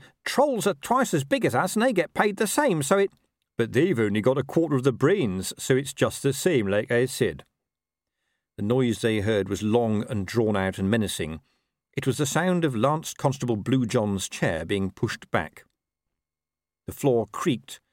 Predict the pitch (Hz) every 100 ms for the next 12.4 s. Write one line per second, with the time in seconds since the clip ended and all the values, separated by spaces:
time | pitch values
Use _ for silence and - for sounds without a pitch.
0 | _ - 98 113 - 139 131 107 95 -
1 | 117 92 - - 117 80 80 80 _ _
2 | - 113 135 151 127 - 127 110 - 104
3 | - 135 101 101 110 104 120 139 113 -
4 | 120 92 90 98 113 98 107 98 107 82
5 | 76 _ _ _ _ _ _ - 80 104
6 | 101 101 95 104 - - 113 98 80 78
7 | _ _ _ _ _ _ - 87 82 78
8 | 80 76 _ _ _ _ _ _ _ _
9 | _ _ _ _ _ _ _ _ - 294
10 | 233 147 107 101 - 95 82 120 165 202
11 | 254 277 120 87 139 _ 101 95 98 -
12 | 87 90 85 76